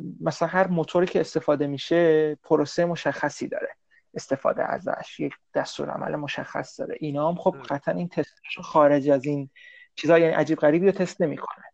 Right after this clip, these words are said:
Speaker 1: توی اون بازه مجاز تستشونه، در نتیجه مس-، مشکلی پیش
Speaker 2: اینطور.
Speaker 1: نمیاد براش.
Speaker 2: اوکی،
Speaker 1: آره.
Speaker 2: سوال اولم این بود که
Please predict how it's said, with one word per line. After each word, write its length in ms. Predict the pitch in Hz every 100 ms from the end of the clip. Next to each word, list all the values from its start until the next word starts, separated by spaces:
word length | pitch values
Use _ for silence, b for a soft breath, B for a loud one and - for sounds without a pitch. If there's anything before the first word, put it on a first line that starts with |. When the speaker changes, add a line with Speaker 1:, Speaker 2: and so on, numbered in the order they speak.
| _
Speaker 1:
توی 200 | - 156
اون 320 | 156 156 151 143
بازه 800 | 117 117 123 147 156 156 147 151 - b b b -
مجاز 420 | 143 131 139 135
تستشونه، 800 | - - - - - - - - _ _
در 100 | 151
نتیجه 320 | 156 156 165
مس-، 140 | 143 156
مشکلی 280 | - 147
پیش 200 | 139 131
Speaker 2:
اینطور. 180 | 123 -
Speaker 1:
نمیاد 160 | - - _
براش. 360 | _ - - _ _ _ _ _
Speaker 2:
اوکی، 140 | 139
Speaker 1:
آره. 140 | 139 -
Speaker 2:
سوال 180 | 160 175
اولم 340 | 208 180 185 208
این 160 | 214
بود 120 | 220 208
که 440 | 226 226 226 233